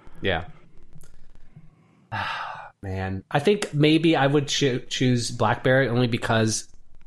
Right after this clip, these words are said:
that is a technology story, and I would, I, I would at least appreciate laughing at how they're gonna fuck up, uh, the technology story, right? It's like car movies. Most car movies, uh, are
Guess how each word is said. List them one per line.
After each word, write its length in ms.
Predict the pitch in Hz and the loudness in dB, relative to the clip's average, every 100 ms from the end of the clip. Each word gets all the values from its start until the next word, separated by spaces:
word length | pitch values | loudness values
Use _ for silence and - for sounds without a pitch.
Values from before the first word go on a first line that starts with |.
| - | -10
that 320 | 123 110 113 - | -2 2 2 0
is 120 | 110 | -2
a 40 | 113 | 0
technology 540 | 123 110 98 110 117 | 0 2 2 2 0
story, 480 | - 143 143 151 160 _ _ _ _ _ _ - | 0 2 2 2 -2 _ _ _ _ _ _ 2
and 440 | 120 113 107 113 _ _ - | 4 4 2 0 _ _ 2
I 140 | 123 | 4
would, 320 | 113 107 104 - | 4 0 -2 -6
I, 240 | 113 117 113 | 0 0 2
I 80 | 123 | 2
would 220 | 120 127 | 2 0
at 100 | 113 | 0
least 240 | 120 123 - | 2 2 0
appreciate 540 | 107 123 - 117 113 | -2 -2 0 0 0
laughing 440 | 104 101 107 110 | 0 2 2 2
at 120 | 104 - | 2 2
how 180 | 113 | 0
they're 140 | 104 104 | 2 0
gonna 180 | 104 98 | -2 -2
fuck 260 | - - | -2 0
up, 220 | 104 - - _ _ _ _ _ - | -2 -4 -20 _ _ _ _ _ -6
uh, 400 | 107 95 85 85 - - - - - - - - - - | -2 -2 -2 -6 -10 -12 -12 -12 -12 -12 -8 -8 -8 -8
the 100 | 120 | -4
technology 460 | - 110 107 101 104 | -4 0 0 0 -2
story, 400 | - 101 120 - - | 0 0 -2 -6 -6
right? 260 | 107 117 - - - - - - _ _ _ - | -4 -4 -6 -12 -14 -14 -16 -18 _ _ _ -4
It's 100 | 135 | 2
like 140 | 147 135 | 4 6
car 180 | 135 131 | 6 6
movies. 300 | 127 131 120 | 6 6 6
Most 180 | 123 - | 4 4
car 120 | 117 | 4
movies, 360 | 113 113 113 - | 4 4 4 2
uh, 300 | 113 110 107 | 2 4 2
are 220 | 123 120 | 0 -2